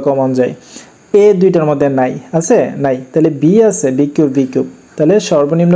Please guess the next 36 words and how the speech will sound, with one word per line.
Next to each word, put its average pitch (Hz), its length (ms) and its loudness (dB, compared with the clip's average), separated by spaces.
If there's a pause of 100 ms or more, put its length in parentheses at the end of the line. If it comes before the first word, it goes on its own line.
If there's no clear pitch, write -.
(120)
পাওয়ার 143 180 2 (100)
বি 175 60 4 (100)
কিউব, 190 160 2 (140)
আমরা 143 160 0 (100)
বি 147 160 0
কিউব 147 160 0 (140)
নিতে 131 240 0
পারি, 127 180 0 (280)
ঠিক 170 200 -2
আছে? 180 160 -2 (580)
সি 165 100 0 (140)
যেহেতু 160 280 0
নাই, 214 100 2 (100)
সি 165 160 0
নিয়ে 139 160 2
কোনো 135 200 0
টেনশন 139 400 -2
নাই। - 80 -6 (400)
তাহলে 208 240 2 (500)
এই 233 120 6 (200)
সাতাশ 196 420 2 (180)
এ - 20 2 (100)
কিউব 196 160 2 (100)
বি 165 160 4
কিউব 202 160 0 (120)
থেকে 190 200 0 (160)
আমরা 156 160 -2 (160)
নাইন 156 200 0 (120)
বি 180 80 2 (100)
কিউব 180 180 4 (120)
already 147 300 2 (100)
কমন 175 260 0 (100)
নিয়ে 151 200 2
নিছি, 143 260 -2 (560)
তাইলে 190 280 4
আমরা 202 140 2